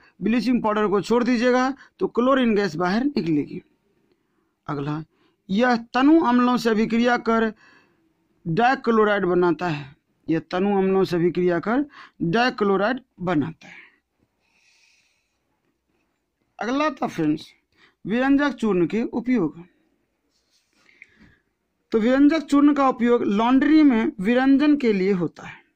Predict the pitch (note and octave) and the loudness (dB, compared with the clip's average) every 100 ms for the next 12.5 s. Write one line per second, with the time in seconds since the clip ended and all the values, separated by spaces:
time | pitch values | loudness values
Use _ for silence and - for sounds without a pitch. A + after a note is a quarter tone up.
0 | _ _ _ _ _ _ _ _ _ _ | _ _ _ _ _ _ _ _ _ _
1 | D#3+ D#3+ F3+ A#3 _ _ F#3+ G#3+ G#3 A3 | -4 -4 -4 -8 _ _ -6 -4 -2 0
2 | A3 A3 B3 - A#3+ A#3+ B3+ - B3 B3+ | -2 -2 -4 -4 -2 0 0 0 0 0
3 | C#4+ - _ - E3+ C4 C#4+ C4 B3 C#4 | -2 -8 _ -8 -2 0 2 0 0 0
4 | C#4+ C#4 A#3+ A#3 A3+ A3 G#3 G#3 F#3 - | -2 -2 -2 0 0 0 0 0 -2 -4
5 | F3+ E3+ A#3+ C#4 C4 C#4 F3+ C3 - - | -6 -2 -4 -4 -2 -2 -2 -8 -12 -20
6 | - _ _ _ _ _ _ C#3 C3+ C#3 | -20 _ _ _ _ _ _ -16 -16 -20
7 | - _ _ _ _ - E3 A3+ A#3 A3+ | -20 _ _ _ _ -8 -2 0 -2 0
8 | A#3+ B3 B3 _ _ _ _ _ _ _ | 0 0 -4 _ _ _ _ _ _ _
9 | _ _ _ _ _ _ _ _ _ - | _ _ _ _ _ _ _ _ _ -4
10 | A#3 A#3 C#4+ A#3+ C4+ - A#3 A#3 B3 C4+ | -2 -2 -2 0 -2 0 -4 -2 0 2
11 | B3+ B3 A#3 - _ G3+ A3+ C#4+ D#4 D#4 | 2 0 -4 -12 _ -4 0 2 2 2
12 | A#3 G#3+ A#3 A#3+ | 2 2 0 0